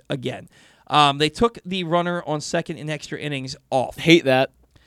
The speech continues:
Speaker 2: Hate
Speaker 1: A lot
Speaker 2: that.
Speaker 1: of people hate it. I,
Speaker 2: I
Speaker 1: I,
Speaker 2: loved
Speaker 1: I,
Speaker 2: that.
Speaker 1: I, I enjoyed it too.
Speaker 2: Yeah.
Speaker 1: I think it makes more for a more compelling game, a more
Speaker 2: Yep.
Speaker 1: entertaining product. But
Speaker 2: Yep.
Speaker 1: I don't, I, it
Speaker 2: I
Speaker 1: doesn't im-, im-, it doesn't affect me.
Speaker 2: Look,
Speaker 1: Uh,
Speaker 2: I mean, I, I love scoring. I think scoring in, in baseball is, is exciting, and I,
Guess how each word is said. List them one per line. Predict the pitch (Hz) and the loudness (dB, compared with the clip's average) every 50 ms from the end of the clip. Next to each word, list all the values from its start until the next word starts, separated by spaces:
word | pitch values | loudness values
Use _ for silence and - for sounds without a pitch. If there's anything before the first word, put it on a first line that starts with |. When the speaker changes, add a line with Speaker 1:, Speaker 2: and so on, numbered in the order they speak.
| _ _ - | _ _ -12
Speaker 2:
Hate | 139 160 175 185 | -4 -4 -2 0
Speaker 1:
A | 156 | 6
lot | 175 208 233 247 | 8 10 10 10
Speaker 2:
that. | |
Speaker 1:
of | 269 - | 10 8
people | - 294 - - 262 240 | 6 4 4 4 4 6
hate | 208 202 175 147 | 6 6 4 2
it. | 139 - - - | 0 -4 -8 -8
I, | 214 240 - - - - - - _ _ _ _ _ _ _ _ _ _ _ _ - - - _ _ | -8 -8 -8 -10 -14 -14 -16 -20 _ _ _ _ _ _ _ _ _ _ _ _ -20 -20 -20 _ _
Speaker 2:
I | 147 175 196 214 233 269 | 8 10 12 12 12 12
Speaker 1:
I, | 175 | 12
Speaker 2:
loved | 170 - 180 180 175 143 143 | 12 12 12 12 10 8 4
Speaker 1:
I, | |
Speaker 2:
that. | 127 113 101 - - _ - | 2 2 2 0 -6 _ 4
Speaker 1:
I, | 180 196 196 185 - _ _ _ | 6 6 6 4 0 _ _ _
I | - 196 254 277 | 8 10 12 12
enjoyed | 262 233 196 214 202 202 | 10 10 8 8 8 8
it | 170 156 | 6 4
too. | - - - 117 107 - | 2 -2 -2 -2 -2 2
Speaker 2:
Yeah. | - 156 185 - | 6 8 8 8
Speaker 1:
I | |
think | 208 214 180 | 8 6 4
it | 180 170 | 4 4
makes | 180 175 156 - 180 | 2 0 0 -2 -4
more | 165 160 165 156 - - | -2 -2 -2 -2 -4 -6
for | - 151 147 147 - - | -6 -6 -6 -6 -6 -4
a | 135 143 | -4 -2
more | 147 156 165 160 | 0 0 0 0
compelling | - 143 127 - 151 139 123 | -2 -6 -6 -6 -6 -6 -6
game, | 117 156 160 160 151 | -4 -4 -4 -4 -4
a | 139 | -6
more | 139 139 143 | 2 6 6
Speaker 2:
Yep. | 151 147 | 6 6
Speaker 1:
entertaining | 147 143 135 - 160 143 123 123 | 4 -2 -8 -10 -10 -10 -12 -12
product. | - - 190 190 196 190 - | -8 -2 0 0 0 0 2
But | - 277 294 | 4 6 6
Speaker 2:
Yep. | |
Speaker 1:
I | 277 285 | 6 4
don't, | 254 214 - | 2 0 -4
I, | 220 233 - - - _ _ _ _ _ _ _ _ _ - | -8 -8 -10 -10 -18 _ _ _ _ _ _ _ _ _ 6
it | 170 | 6
Speaker 2:
I | 185 | 10
Speaker 1:
doesn't | - 302 285 233 269 254 220 208 | 12 12 10 10 8 4 4 2
im-, | 220 214 - - | 0 0 0 2
im-, | 208 202 196 185 - | 2 2 2 4 2
it | 196 185 | 4 4
doesn't | 214 220 185 202 185 | 6 4 4 2 -2
affect | 147 - - - 143 139 - - | -2 -2 0 0 0 0 -2 -6
me. | 127 120 131 156 | -6 -6 -2 8
Speaker 2:
Look, | 190 220 - | 10 10 10
Speaker 1:
Uh, | |
Speaker 2:
I | 220 | 10
mean, | 214 202 | 8 8
I, | 190 214 - - | 6 4 6 6
I | 214 240 | 6 6
love | 226 214 208 165 | 8 6 2 2
scoring. | - - - - 117 104 90 90 98 - | -2 -2 0 2 2 2 2 -2 -8 0
I | - 131 147 | 2 4 4
think | 147 147 131 | 4 2 -2
scoring | - - - 135 127 127 123 123 123 - | -2 2 4 6 6 6 4 2 2 0
in, | 117 113 110 110 | 0 0 0 0
in | - 117 113 110 | 0 -2 0 0
baseball | 110 107 107 - - 123 127 127 | 2 0 0 2 2 4 6 6
is, | 120 117 110 - - - - | 6 4 2 -2 -6 -6 -2
is | 123 123 117 104 - - | -2 0 0 0 -2 -6
exciting, | 117 - - - 180 156 107 92 87 | -6 -4 2 4 4 4 4 0 -6
and | 90 98 | -8 -8
I, | 110 95 110 101 | -4 -2 -2 -4